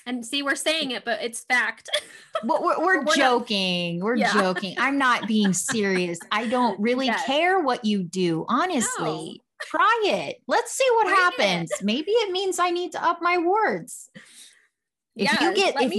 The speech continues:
Speaker 2: you
Speaker 1: know.
Speaker 2: get through, it's a learning experience for me. There's something I was not doing that I need to now start doing.
Speaker 1: Yes.
Speaker 2: I
Speaker 1: In
Speaker 2: tell
Speaker 1: fact, you know, I, in fact, a-, and just like this, here we are, we're just B S ing with each other. We tell each other things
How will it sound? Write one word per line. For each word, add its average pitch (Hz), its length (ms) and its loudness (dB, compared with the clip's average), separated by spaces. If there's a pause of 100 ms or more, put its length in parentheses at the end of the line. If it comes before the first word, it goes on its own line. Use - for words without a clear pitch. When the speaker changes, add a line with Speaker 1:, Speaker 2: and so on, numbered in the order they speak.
Speaker 2:
you 339 80 0
Speaker 1:
know. 294 60 -2
Speaker 2:
get 381 240 0
through, 320 500 2
it's 302 180 -2
a 262 80 0
learning 269 400 2
experience 226 760 -2
for 214 180 -4
me. 190 300 0
There's 190 260 -2
something 233 360 -2
I 226 160 -2
was 208 240 -6
not 214 420 -4
doing 180 460 -2
that 165 120 -4
I 170 120 -4
need 175 220 -6
to 185 60 -8
now 165 280 -2
start 165 440 -6
doing. 147 420 -12 (420)
Speaker 1:
Yes. 190 120 -12
Speaker 2:
I 240 100 0
Speaker 1:
In 294 80 -6
Speaker 2:
tell 302 280 2
Speaker 1:
fact, 330 200 -8 (840)
you 311 120 -4
know, 302 200 0
I, - 280 -8
in 277 100 -4
fact, 269 380 -2
a-, 247 220 -10
and 262 140 -4
just 294 220 -6
like 262 180 -6
this, 190 220 -8
here 240 140 -8
we 233 120 -6
are, 226 100 -2
we're 208 100 -8
just 208 220 -16
B 196 140 -8
S 208 160 -10
ing 208 120 -12
with 208 160 -16
each - 180 -16
other. 196 360 -10
We 240 220 -10
tell 233 240 -8
each 208 140 -10
other 208 260 -10
things 214 280 -12